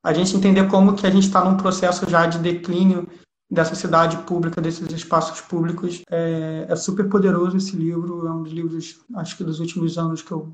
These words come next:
mais gostei de ler. E, por fim, a gente levando pra um outro lado e pra um lado mais pessoal, todo mundo viu o filme, mas, cara, leiam o livro, ele se aprofunda muito mais nessa questão,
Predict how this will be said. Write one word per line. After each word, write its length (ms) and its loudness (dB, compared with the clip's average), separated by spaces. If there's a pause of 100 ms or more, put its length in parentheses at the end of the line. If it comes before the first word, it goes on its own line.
(120)
mais 260 0
gostei 340 -4
de 120 -4
ler. 340 -2 (640)
E, 460 8 (220)
por 200 4
fim, 380 6
a 60 6
gente 220 6
levando 320 6
pra 100 2
um 80 4
outro 260 2
lado 280 6
e 40 -4
pra 120 -2
um 40 4
lado 200 6
mais 180 2
pessoal, 760 2 (300)
todo 220 6
mundo 240 8
viu 200 6
o 60 4
filme, 560 6
mas, 680 -2 (200)
cara, 300 4
leiam 600 4
o 100 0
livro, 880 2
ele 200 -4
se 120 -4
aprofunda 400 -4
muito 300 -2
mais 140 4
nessa 240 -2
questão, 640 -4